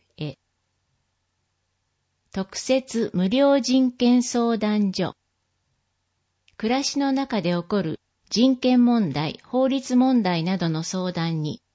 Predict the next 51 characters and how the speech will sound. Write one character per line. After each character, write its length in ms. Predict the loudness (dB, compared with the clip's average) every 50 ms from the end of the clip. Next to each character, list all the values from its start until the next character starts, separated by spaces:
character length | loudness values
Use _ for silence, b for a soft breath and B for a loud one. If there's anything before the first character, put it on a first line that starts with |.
| _ _ _ _ _ _ _
弁 240 | -2 -2 0 0 0
護 100 | -2 -2
士 160 | -2 -2 0
な 140 | 0 0 0
ど 100 | 0 -2
で 160 | -2 -2 -4
構 240 | -4 -2 -4 -2 -2
成 300 | -4 -4 -4 -4 -4 -4
す 180 | -6 -6 -6 -6
る 200 | -6 -8 -8 -12 _ _ _ _ _
人 260 | -4 0 2 2 2 2
権 280 | 2 2 4 6 6 6
擁 240 | 4 4 4 4
護 220 | 4 4 4 2 2
委 220 | 2 2 2 2
員 120 | 0 0 0
が 240 | -2 -4 -4 -4
応 140 | -4 -4 -4
じ 180 | -4 -4 -4 -4
ま 160 | -4 -4 -6
す。 240 | -8 -10 -12 -14 _ _ _ _ _ _ _ _ _ _ _ _ _ _ _ _ _ _ _ _ _ _ _ _ _ _
日 320 | -2 -2 0 0 0 -2 -2
時、 240 | -2 -6 -8 -8 -10 _ _ _ _ _ _ _ _ _ _ _ _
七 280 | -10 -6 -4 -2 0 0
月 300 | 0 0 0 -2 -8 -6
九 140 | -4 -6 -2 -2 0 2
日 320 | 2 2 2 0 -4 -6
金 380 | -4 -2 0 2 2 4 4 2
曜、 320 | 2 0 0 -2 -4 -8 -12 _ _ _ _ _ _ _ _ _
午 160 | -2 -2 -2 0
前 280 | 2 2 2 4 2 2
十 260 | 2 0 0 0 0
時 160 | -2 -4 -6
か 160 | -4 -4 -4
ら 160 | -4 -4 -4
午 140 | -2 0 0
後 160 | 0 0 -2
三 340 | -4 -4 -4 -2 0 0 -2
時、 240 | -2 -4 -8 -8 -10 _ _ _ _ _ _ _ _ _ _ _
受 200 | -4 -2 -2 -2
付 280 | -2 -6 -4 -2 -2
は 100 | -2 -2
午 140 | 0 0 0
後 100 | 0 2
二 140 | 2 0 0
時 140 | -2 -4 -6
三 260 | -4 -4 -2 -2 -2
十 120 | -4 -6
分 360 | -8 -10 _ -8 -8 -6 -6 -6
ま 120 | -6 -8
で。 160 | -10 -12 -16